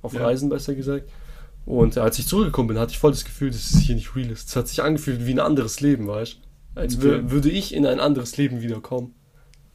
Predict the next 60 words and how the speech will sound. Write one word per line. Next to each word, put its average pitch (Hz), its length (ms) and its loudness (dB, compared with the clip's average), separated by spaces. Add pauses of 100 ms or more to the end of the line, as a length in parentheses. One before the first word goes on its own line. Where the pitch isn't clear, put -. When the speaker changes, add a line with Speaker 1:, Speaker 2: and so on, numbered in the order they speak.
Speaker 2:
Okay, 123 320 -4
okay. 127 340 0 (220)
Speaker 1:
Aber - 80 0
ich 117 100 4
glaube, 202 240 6
man 175 140 4
kann 175 140 0
das 151 140 -4
auch 131 100 -4
ein - 40 -18
bisschen 131 260 -4
nachvollziehen. 131 680 -4 (440)
Speaker 2:
Ja, 110 160 -4
du, 117 120 -4
Speaker 1:
Wenn 120 120 2
man 120 140 4
Speaker 2:
ja. 123 80 4
Speaker 1:
lange 143 180 6
in 123 120 4
so 113 100 -4
einer 117 120 2
anderen 127 240 0
Umgebung 117 380 -2
ist, 113 100 -8
immer 123 120 -2
mit 117 120 -4
anderen 123 280 -2
Leuten 135 320 -2
und 113 80 -4
dann 110 100 -4
Speaker 2:
Ja. 117 60 -4
Speaker 1:
kommt 127 140 2
man - 100 0
zurück. 139 260 -4 (200)
Es - 200 -6
ist 143 100 0
voll 151 120 4
das 135 100 0
komische 143 300 2
Gefühl 123 240 -4
für 135 140 -6
mich 110 140 -6
gewesen. 110 400 -6 (1200)
Ja, 107 240 -2 (120)
aber 127 120 2
es 147 120 0
ist 147 80 0
schwer 165 180 8
zu 147 100 -2
beschreiben, 123 680 0
auf 120 120 -8
jeden - 140 -6
Fall. 113 260 -8 (840)
Egal, 139 300 6
und 120 240 -2
als 127 140 0
ich 131 80 -8
dieses 180 220 -6
Gefühl 156 320 -6
hatte, 135 320 -6